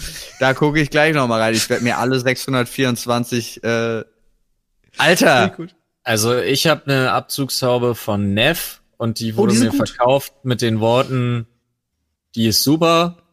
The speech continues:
Speaker 3: und die
Speaker 2: Ja.
Speaker 3: ist leise.“
Speaker 2: Ja, die, das ist auch ein Hersteller, der muss nicht mit Augenwischerei kommen. Das ist Neff. Das ist halt ein Premium-Hersteller, die machen richtig gute Sachen.
Speaker 1: Muss doch
Speaker 3: Sagst du,
Speaker 1: Miele
Speaker 3: ich hab
Speaker 1: auch
Speaker 3: Miele
Speaker 1: nicht.
Speaker 3: gekauft?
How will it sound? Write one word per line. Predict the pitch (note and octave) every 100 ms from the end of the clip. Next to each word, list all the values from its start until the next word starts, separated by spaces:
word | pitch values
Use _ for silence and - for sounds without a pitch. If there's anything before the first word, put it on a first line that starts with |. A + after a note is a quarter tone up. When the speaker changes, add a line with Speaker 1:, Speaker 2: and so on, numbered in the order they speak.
| _
Speaker 3:
und | C3 B2+
die | B2+
Speaker 2:
Ja. |
Speaker 3:
ist | A#2 A#2+
leise.“ | F#2+ G2 G2 F#2 F2+ - _ _ -
Speaker 2:
Ja, | A#2+ D#3 D#3+
die, | D3 E3+ F#3
das | F3+ F3+
ist | A3+
auch | A3
ein | F#3+
Hersteller, | F3 G#3 - A3+
der | F#3+ F#3
muss | G#3 A3+
nicht | F3+
mit | F#3
Augenwischerei | E3 G#3 E3 D3 D#3
kommen. | F3 B2+
Das | B2+ E3
ist | D3
Neff. | D3 E3 - - _
Das | B2 -
ist | -
halt | D3+ D#3
ein |
Premium-Hersteller, | - D3+ F3+ D3+ D3 C#3 D3+ D3 C#3+
die |
machen | C#3+ C3+ C3
richtig | C#3 D3
gute | - C3
Sachen. | A#2 A2+ A#2 _ -
Speaker 1:
Muss | A#2 B2+ -
doch | C3+
Speaker 3:
Sagst | F#4 B2+ B2+
du, | C#3
Speaker 1:
Miele | F3+
Speaker 3:
ich | E3
hab | B2+ E2+
Speaker 1:
auch | C3+ F3+
Speaker 3:
Miele | E3+ B2+ A2+
Speaker 1:
nicht. | A2 -
Speaker 3:
gekauft? | A#2+ A2+ A2 -